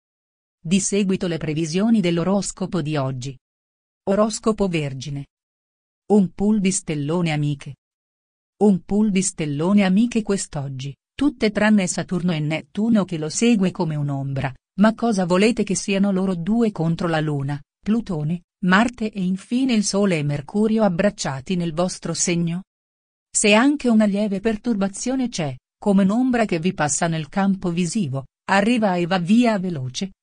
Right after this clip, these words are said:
senza rovinarvi la vista d'insieme. Merito vostro che anche il tempo libero sapete programmarlo e suddividerlo con intelligenza,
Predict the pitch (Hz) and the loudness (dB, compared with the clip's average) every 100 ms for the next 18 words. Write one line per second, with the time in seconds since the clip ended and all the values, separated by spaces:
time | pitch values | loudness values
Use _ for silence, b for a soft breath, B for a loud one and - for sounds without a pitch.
0 | _ - 202 202 202 185 180 180 190 185 | _ 0 4 4 2 0 0 2 2 0
1 | 156 160 160 196 - 208 175 170 - 147 | 0 -2 0 0 0 -2 -4 -4 -6 -6
2 | 131 131 - _ _ _ _ _ _ 160 | -6 -8 -10 _ _ _ _ _ _ -4
3 | 175 208 247 220 190 190 196 - 180 190 | 2 2 0 -2 0 0 0 -6 -6 -2
4 | 190 202 - 220 - 254 285 - 165 170 | 0 0 -2 -4 0 2 2 0 -2 0
5 | 180 151 156 151 170 254 285 180 - 147 | 0 0 -2 -2 -2 0 -2 -2 -4 -4
6 | 147 147 160 190 208 196 170 - 269 208 | -2 -2 0 0 2 0 0 -2 -2 0
7 | 196 196 233 285 262 240 180 175 175 196 | 0 2 2 0 -2 -2 -2 -2 -2 -4
8 | 214 240 254 135 - | -4 -2 -2 -4 -8